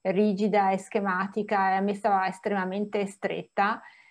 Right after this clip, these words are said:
e quindi sono scappata da questa situazione e, ehm, e lì veramente ho, eh, all'estero, ehm, sono stata prima ne-, negli Stati Uniti e, e,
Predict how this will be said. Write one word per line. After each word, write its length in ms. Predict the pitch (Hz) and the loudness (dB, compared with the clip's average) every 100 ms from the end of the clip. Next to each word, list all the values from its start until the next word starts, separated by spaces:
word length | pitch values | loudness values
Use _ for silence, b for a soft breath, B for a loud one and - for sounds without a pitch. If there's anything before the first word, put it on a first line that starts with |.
| B | B
e 140 | 208 | -2
quindi 380 | 208 220 226 240 | 4 4 4 2
sono 920 | 226 208 196 196 190 190 190 190 190 - | -2 -2 2 2 4 2 0 -2 -6 -12
scappata 760 | - 220 226 202 175 185 233 | 0 2 4 4 2 2 2
da 260 | 214 190 185 | 4 4 2
questa 260 | 202 196 190 | -2 -6 -6
situazione 1000 | 196 196 196 196 - 190 190 214 247 - b b b _ | -6 -4 -4 -4 -2 0 0 -2 -4 -6 b b b _
e, 400 | - 220 226 233 233 | 6 8 10 8 4
ehm, 840 | 208 202 196 196 190 190 190 - - | 4 4 4 2 -2 -4 -8 -12 4
e 140 | 233 | 6
lì 360 | 226 262 302 220 | 8 6 4 4
veramente 600 | 208 208 208 214 202 202 | 4 4 2 -2 2 4
ho, 220 | 196 - | 6 4
eh, 60 | 208 | 4
all'estero, 1000 | 190 185 196 196 208 - 240 226 208 - | 4 4 2 2 0 2 4 6 6 2
ehm, 460 | 202 190 185 185 | 0 -2 -4 -6
sono 180 | 185 202 | -6 -4
stata 180 | 196 202 | -4 -2
prima 240 | 214 208 | -2 -2
ne-, 240 | 196 196 196 | 0 -2 -2
negli 200 | 208 196 | -2 -2
Stati 300 | 196 196 196 | -2 -4 -2
Uniti 680 | 202 202 202 196 196 185 185 | -2 0 -2 -4 -6 -4 -4
e, 160 | - - | -6 -6
e, 400 | 185 180 - | -4 -4 -8